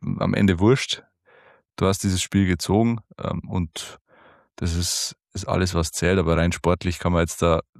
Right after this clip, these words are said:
ehrlich gesagt, sehr wenig analysieren. Ich finde, dass diese Reaktion, die die Mannschaft gezeigt hat, das kann man an, am Positiven mitnehmen. Man muss aber auch sagen, wenn dieses Spiel, oder wenn man sich jetzt nur die ersten fünfzig Minuten anschaut,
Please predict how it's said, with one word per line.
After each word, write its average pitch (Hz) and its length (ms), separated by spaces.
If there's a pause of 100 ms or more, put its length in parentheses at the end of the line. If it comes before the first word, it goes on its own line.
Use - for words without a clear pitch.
(260)
ehrlich 87 220
gesagt, 85 240
sehr 82 180
wenig 90 400 (220)
analysieren. 82 640 (1000)
Ich - 140
finde, 85 220
dass - 420 (340)
diese 90 320
Reaktion, 95 500
die 104 60
die 95 80
Mannschaft 92 400
gezeigt 87 440
hat, 87 120
das 85 100
kann 90 140
man 85 180
an, 80 40 (100)
am 90 120
Positiven 92 580
mitnehmen. 87 480 (440)
Man 87 80
muss 92 140
aber 82 160
auch 87 140
sagen, 85 300
wenn 85 360 (240)
dieses 87 280
Spiel, 95 520 (220)
oder 87 60
wenn 90 80
man 95 100
sich 92 120
jetzt 90 160
nur 98 120
die 90 140
ersten 90 300
fünfzig 98 400
Minuten 98 340
anschaut, 90 400